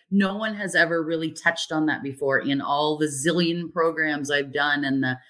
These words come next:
many Weight Watcher meetings I sat through. Nobody, it was always about that number on the scale. "Oh no, you're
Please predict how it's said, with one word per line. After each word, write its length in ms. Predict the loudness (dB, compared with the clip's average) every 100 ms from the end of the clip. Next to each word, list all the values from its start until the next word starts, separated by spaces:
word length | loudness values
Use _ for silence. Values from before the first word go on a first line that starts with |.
| -16 -2
many 420 | 0 2 0 -4
Weight 260 | -2 -2
Watcher 360 | 0 -2 -2 -2
meetings 380 | 0 0 -2 -2
I 120 | -2
sat 300 | -2 0 0 -2
through. 280 | -2 0 -2 -6 -20 -12
Nobody, 400 | -2 0 0 -2 -2
it 140 | -2 2
was 160 | 2
always 480 | 2 -4 2 2 2
about 300 | 0 0 0
that 200 | 0 -2
number 440 | 0 0 0 0 0
on 160 | 0
the 40 | 0
scale. 480 | -2 0 0 2 2
"Oh 260 | 0 2 0
no, 300 | 0 0 0
you're 320 | 0 0